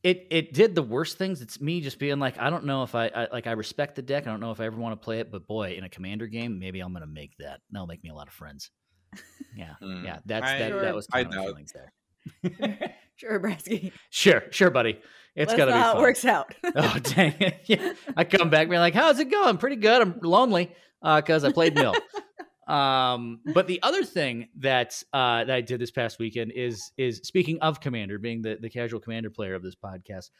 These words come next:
Speaker 1: uh, had a, had a big moment, had a big moment with a deck I've been brewing. Um, you know, I, I went official with a deck, and that means that, uh, you know, I was brewing a, a, a Dimir Zombies deck, and we, we took that next step,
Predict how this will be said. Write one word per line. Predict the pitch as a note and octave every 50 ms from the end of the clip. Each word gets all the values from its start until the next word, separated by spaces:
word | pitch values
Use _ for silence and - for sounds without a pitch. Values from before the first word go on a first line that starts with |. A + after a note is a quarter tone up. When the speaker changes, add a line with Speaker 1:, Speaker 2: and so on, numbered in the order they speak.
| _ _ _ _ _ -
Speaker 1:
uh, | C3+ C3+ C3+ C3 -
had | - - G3 A3+
a, | B3 - -
had | C3+ F3+ A3+
a | C4+
big | F3 A2+ - F#3+ G3+ E3
moment, | D#3 D#3 D#3 G#3 G#3 B2+ - - _ _ _ _ _
had | E3+
a | F#3
big | D#3 G3+ F#3+ D3
moment | C#3+ D#3 F#3 F#3 A#2+
with | B2 A#2+
a | G#2+
deck | G2 A#2 C3 C#3+ -
I've | C#3+ A#2+
been | A#2+ G#2 F#2+
brewing. | G2+ F#2+ F2 D2 - _ _ _ _
Um, | A#2+ A2 A2 G#2+ G#2 G#2 G2 F#2+ F2+ - -
you | A2+ G#2+
know, | G2+ G#2 G2+ G#2
I, | - G#2+ G#2+ - -
I | A2+
went | A2 B2+ C#3+ B2
official | - - B2+ C3 - E3 E3 F3 - _ _ _ _ _ _ _ _ _
with | C#3 C#3 C#3
a | C3
deck, | A2+ C3+ C#3+ E3+ - - - -
and | C#3 A#2 A#2+
that | A#2+ B2 B2
means | B2 A#2+ B2 A2+
that, | A2 A#2+ A#2 G#2+ G#2+ _ _ -
uh, | A2+ G#2+ G#2 G2+ G#2
you | G2+
know, | G#2 G2+
I |
was | G#2 G2+
brewing | A#2 C3 C3 C3
a, | B2 A2+ A2+ -
a, | A#2+ A2+ A2 A2 G#2+ A#2
a |
Dimir | A2 A#2+ A#2 A2 A2+ A#2+ B2+ A#2+
Zombies | - A#2 A#2 C3 C3 A#2+
deck, | - C3 B2+ C#3+ D3+ - - _
and | A#2+ A2+ A2 A2 G#2+ G#2+ A2 G#2+
we, | A2+ A2+
we | A2 G#2 A2
took | - - B2+ -
that | C3 A#2 G2+
next | A#2 A#2 - -
step, | - A#2+ B2